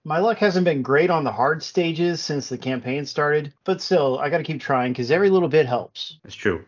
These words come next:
Speaker 2: I noticed our guild, uh, D Q T Aces One is rank five in stamina right now. I'm being, uh, I'm betting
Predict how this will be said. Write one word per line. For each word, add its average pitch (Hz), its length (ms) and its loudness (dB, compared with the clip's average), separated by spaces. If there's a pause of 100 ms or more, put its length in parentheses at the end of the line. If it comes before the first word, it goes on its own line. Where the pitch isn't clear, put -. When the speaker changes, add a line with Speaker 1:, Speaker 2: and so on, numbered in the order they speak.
Speaker 2:
I 104 80 2
noticed 160 320 6
our 143 240 6
guild, 143 580 4
uh, 113 180 4
D 127 260 -2
Q 143 180 -4
T 143 340 2
Aces 135 360 0
One 147 340 4
is 110 140 -2
rank 123 320 0
five 120 680 0 (300)
in 117 80 -4
stamina 190 500 4
right 107 260 4
now. 90 340 -6 (120)
I'm 135 220 0
being, 151 340 4
uh, 120 280 4
I'm 131 160 2
betting 123 500 4